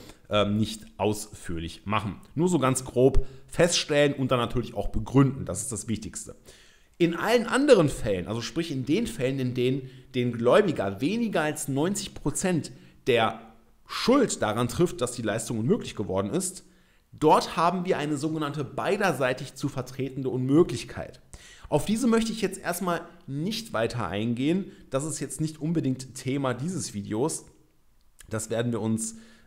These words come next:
ähm, ja, wann anders anschauen. Äh, bei der beiderseitig zu vertretenden Unmöglichkeit, wie der Name schon sagt, sind sowohl Schuldner als auch Gläubiger der Leistungspflicht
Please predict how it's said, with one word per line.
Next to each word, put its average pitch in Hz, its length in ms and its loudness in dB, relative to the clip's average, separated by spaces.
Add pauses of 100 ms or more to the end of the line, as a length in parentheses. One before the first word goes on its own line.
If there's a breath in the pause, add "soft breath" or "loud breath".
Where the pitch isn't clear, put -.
(100 loud breath)
ähm, 101 440 2 (360 loud breath)
ja, 95 120 0 (120)
wann 117 120 -2
anders 135 300 2
anschauen. 113 640 -2 (320 loud breath)
Äh, 139 200 6
bei 143 100 2
der 151 120 6
beiderseitig 196 580 0
zu - 80 -2
vertretenden 170 420 -2
Unmöglichkeit, 156 520 -4
wie 117 40 -10
der 127 100 -2
Name 127 180 -2
schon 127 280 -8
sagt, 123 440 -2
sind 143 220 -4
sowohl 120 340 -4
Schuldner 190 480 -2
als 131 220 -6
auch - 180 -10 (180)
Gläubiger 117 960 6 (440)
der - 100 -14
Leistungspflicht 127 640 -2